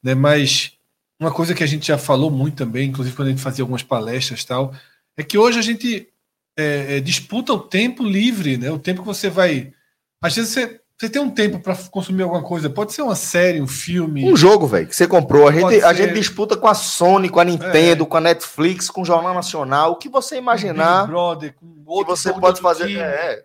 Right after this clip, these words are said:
Speaker 2: o, a pelada ou a
Speaker 1: Isso,
Speaker 2: sua
Speaker 1: então,
Speaker 2: academia, a gente entende que a gente
Speaker 1: quem,
Speaker 2: disputa
Speaker 1: quem
Speaker 2: seu tempo
Speaker 1: dedica aí,
Speaker 2: livre.
Speaker 1: e detalhe, a gente não entrega meia horinha por dia, né?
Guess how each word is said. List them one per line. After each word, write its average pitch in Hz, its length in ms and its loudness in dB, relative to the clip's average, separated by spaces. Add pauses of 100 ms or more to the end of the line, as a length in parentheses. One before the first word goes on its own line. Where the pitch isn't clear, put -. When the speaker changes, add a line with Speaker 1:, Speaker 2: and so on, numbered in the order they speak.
Speaker 2:
o, 135 140 -8
a 151 100 2
pelada 165 760 4
ou 160 140 -2
a 156 40 -2
Speaker 1:
Isso, 151 100 -12
Speaker 2:
sua 160 100 -4
Speaker 1:
então, 160 120 -8
Speaker 2:
academia, 147 480 -8
a 147 40 -8
gente 165 260 -18
entende 180 320 -14
que 185 60 -12
a 180 40 -12
gente 180 140 -10
Speaker 1:
quem, 269 80 -10
Speaker 2:
disputa 220 220 -12
Speaker 1:
quem 247 80 -10
Speaker 2:
seu 190 140 -6
tempo 208 240 -8
Speaker 1:
dedica 185 80 -6
aí, 143 80 -6
Speaker 2:
livre. - 280 -16
Speaker 1:
e 180 220 -20
detalhe, 190 340 -8
a 156 40 -10
gente 185 240 -14
não 233 100 -14
entrega 185 540 -8 (160)
meia 160 200 -8
horinha 147 220 -10
por 135 180 -20
dia, 117 240 -20
né? 151 100 -20